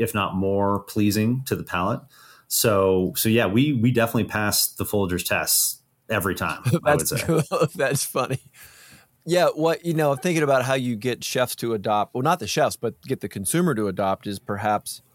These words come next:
Speaker 2: you know, it starts as a, uh, as an appetizer.
Speaker 1: Sure,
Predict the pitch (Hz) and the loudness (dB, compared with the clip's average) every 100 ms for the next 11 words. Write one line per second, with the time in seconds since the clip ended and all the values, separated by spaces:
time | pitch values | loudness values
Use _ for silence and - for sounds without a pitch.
0 | _ _ _ - 131 120 104 - 127 117 | _ _ _ -4 0 2 2 0 2 2
1 | - 110 110 104 104 104 101 98 - 95 | 2 2 2 2 2 2 2 -2 -2 -2
2 | 90 87 95 104 104 - 101 87 82 69 | -2 -2 -2 0 -2 -2 -4 -4 -4 -8
3 | - _ _ _ _ _ - - - - | -14 _ _ _ _ _ -18 -18 -20 -20
4 | - - 135 95 | -8 0 2 2